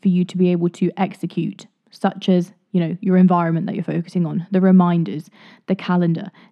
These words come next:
setting up everything right, and also speaking to someone to make sure that they're double checking that things are working best for you. Then, when you're nailing that consistency, day in, day out, this sustainable lifestyle,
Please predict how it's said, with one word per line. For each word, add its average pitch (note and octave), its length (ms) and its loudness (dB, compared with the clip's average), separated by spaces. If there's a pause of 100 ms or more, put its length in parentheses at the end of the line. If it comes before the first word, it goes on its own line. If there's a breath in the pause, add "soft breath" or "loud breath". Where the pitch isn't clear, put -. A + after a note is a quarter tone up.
(100)
setting F#3+ 240 4
up F3+ 160 2
everything F3 420 0
right, E3 300 -6 (260)
and F#3+ 220 4
also F#3 480 0 (300 soft breath)
speaking G3 440 2
to F3+ 100 0
someone E3+ 440 -4 (280)
to G3 100 4
make F#3 220 4
sure F3+ 200 2
that E3+ 180 -2
they're F3 160 0
double E3+ 280 -2
checking F3+ 320 0
that F3+ 140 0
things F3+ 200 2
are F3 60 2
working E3+ 380 0
best E3+ 260 -8
for - 200 -10
you. F#3+ 220 -8 (580 soft breath)
Then, G3 460 4 (120)
when G3 160 6
you're F#3+ 100 8
nailing F#3+ 340 4
that F#3 160 2
consistency, F3+ 880 -2
day G3+ 220 2
in, E3+ 140 2
day F3 160 0
out, F3 260 -4
this F#3 160 0
sustainable F3+ 580 2
lifestyle, E3+ 640 -6